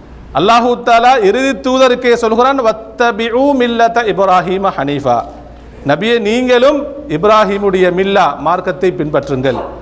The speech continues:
உங்களுடைய சமுதாயமும் இப்ராஹிம் அலைஹிஸ்ஸலாம் அவருடைய மார்க்கத்தை பின்பற்றுங்கள். உங்களில் எப்படி உங்களுடைய சமுதாயத்துக்கு முன்மாதிரி இருக்கிறதோ, அதே போன்று இப்ராஹிம் அலைஹிஸ்ஸலாம் அவர்களிலும்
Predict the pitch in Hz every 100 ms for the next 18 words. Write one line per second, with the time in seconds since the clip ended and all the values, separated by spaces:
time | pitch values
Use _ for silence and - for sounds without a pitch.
0 | - - - 165 214 214 202 196 190 247
1 | 262 262 247 247 277 277 - 175 180 233
2 | 233 233 220 214 220 220 202 190 190 196
3 | 196 180 185 196 - 185 180 151 147 151
4 | 139 - - - - - - - - -
5 | - - - 185 254 262 262 269 262 202
6 | 190 254 254 269 254 226 240 226 214 196
7 | 202 247 254 254 247 247 247 247 233 208
8 | 240 254 254 247 247 233 220 220 220 214
9 | 208 233 247 156 147 190 196 180 180 165
10 | 180 175 180 160 165 185 190 180 160 151
11 | 165 202 202 208 247 277